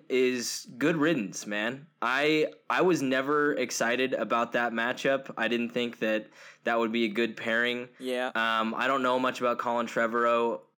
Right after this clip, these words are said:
Speaker 1: bef-, before, um, but man, Jurassic World was highly entertaining. One of the most fun times I've had in the theater watching a movie, but it is completely mindless, completely senseless.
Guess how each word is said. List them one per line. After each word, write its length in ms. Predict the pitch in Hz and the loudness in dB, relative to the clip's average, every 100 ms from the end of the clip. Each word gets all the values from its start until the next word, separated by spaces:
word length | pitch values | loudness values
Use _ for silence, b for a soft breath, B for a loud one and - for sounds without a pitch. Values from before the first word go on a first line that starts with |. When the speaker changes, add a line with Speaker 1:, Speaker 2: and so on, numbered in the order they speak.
| _ 123 | _ -8
Speaker 1:
bef-, 300 | 120 - 123 | -8 -8 -4
before, 720 | 131 - 139 139 143 139 143 - | -4 0 2 4 4 2 -4 -6
um, 460 | 117 117 117 117 107 | -2 0 0 0 -2
but 380 | 113 113 110 - B B B - | 0 2 0 -4 B B B -4
man, 240 | 113 120 | -2 -2
Jurassic 480 | 110 117 139 - - | 0 0 0 -4 0
World 520 | 120 123 123 123 123 | 2 4 4 0 -4
was 720 | 107 104 104 104 101 - - - _ _ _ _ - | -2 0 0 -2 -4 -6 -8 -10 _ _ _ _ -12
highly 580 | - - 131 135 139 135 | -8 -4 0 0 0 0
entertaining. 680 | 131 127 135 131 139 151 151 _ - | 0 -2 -2 -2 -2 -4 -8 _ -10
One 180 | 135 131 | -4 -2
of 60 | |
the 60 | 127 | 0
most 340 | 123 123 - - _ _ _ _ _ - | 0 -2 -4 -16 _ _ _ _ _ -20
fun 380 | - 151 143 143 | -6 0 2 0
times 360 | 147 131 131 | 0 0 0
I've 100 | 127 | -2
had 160 | 127 123 | 0 -2
in 80 | 117 | -2
the 60 | |
theater 260 | 117 127 123 | -2 -2 0
watching 340 | 117 117 117 | 0 -2 -4
a 40 | 110 | -4
movie, 460 | 113 120 135 139 B B B B | -2 0 0 -2 B B B B
but 120 | 120 | -2
it 120 | 120 | -2
is 80 | 117 | -4
completely 540 | - 107 98 139 147 131 | -4 -6 -2 0 0 -2
mindless, 680 | 117 117 127 131 135 - - | -2 0 0 0 0 -2 -8
completely 440 | 113 107 127 127 | -8 -4 -4 -4
senseless. 760 | 113 127 123 - 123 117 - | -4 -4 -4 -2 -2 -2 -6